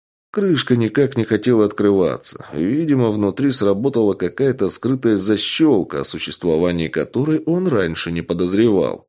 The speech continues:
А может, ее до этого и не было. "Так, ее точно раньше не было. Блин, Потап, что ты опять намудрил?" —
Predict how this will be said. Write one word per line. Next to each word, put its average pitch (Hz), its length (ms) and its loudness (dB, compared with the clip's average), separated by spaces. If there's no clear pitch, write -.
А 60 120 -12
может, 101 360 -8
ее 90 260 -2
до 98 120 -2
этого 85 360 -2
и 71 120 -4
не 76 220 -4
было. 92 400 -4
"Так, 92 440 -4
ее 87 280 0
точно 139 560 0
раньше 104 460 0
не 107 200 0
было. 73 440 -6
Блин, 82 880 -2
Потап, 95 520 -4
что - 240 -4
ты 147 220 -4
опять 139 400 -2
намудрил?" — 95 680 0